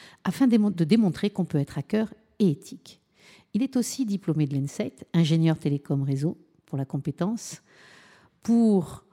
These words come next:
la conscience, il est réserviste citoyen de la gendarmerie nationale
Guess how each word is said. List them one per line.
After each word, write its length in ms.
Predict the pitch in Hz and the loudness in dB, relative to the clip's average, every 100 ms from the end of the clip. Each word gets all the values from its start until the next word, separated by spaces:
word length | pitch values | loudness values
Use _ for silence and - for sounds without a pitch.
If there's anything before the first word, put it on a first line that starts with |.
| _ _ _ _ _ - | _ _ _ _ _ -4
la 80 | 151 | -2
conscience, 720 | 156 156 170 156 156 - 156 | 0 -2 0 -2 -2 -6 -2
il 100 | 143 | 0
est 80 | |
réserviste 640 | 143 226 226 196 202 - 170 | 0 0 -2 -2 -4 -6 -8
citoyen 680 | 151 - 202 - 180 175 170 | -8 -6 -6 -2 2 2 2
de 80 | |
la 120 | 147 143 | 0 0
gendarmerie 720 | 202 220 202 196 185 185 - | 0 0 2 2 2 0 -2
nationale 640 | 160 156 151 135 131 170 | -4 -4 -4 -6 -6 -8